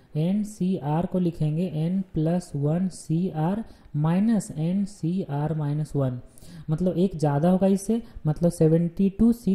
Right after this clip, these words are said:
थर्टी सिक्स को लिखेंगे सेवेंटी थ्री सी थर्टी सिक्स माइनस यहाँ पे लिख देंगे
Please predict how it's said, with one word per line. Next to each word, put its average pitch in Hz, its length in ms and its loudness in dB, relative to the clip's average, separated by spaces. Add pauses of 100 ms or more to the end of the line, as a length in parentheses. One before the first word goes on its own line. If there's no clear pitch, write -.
थर्टी 156 260 0
सिक्स 185 240 -6
को 170 100 0
लिखेंगे 165 440 2
सेवेंटी 165 800 2 (120)
थ्री 185 400 0 (280)
सी 185 360 0 (160)
थर्टी 156 340 0
सिक्स - 420 -4 (340)
माइनस 165 560 2
यहाँ 175 180 -2
पे 170 100 -4
लिख 160 140 -4
देंगे 151 360 -2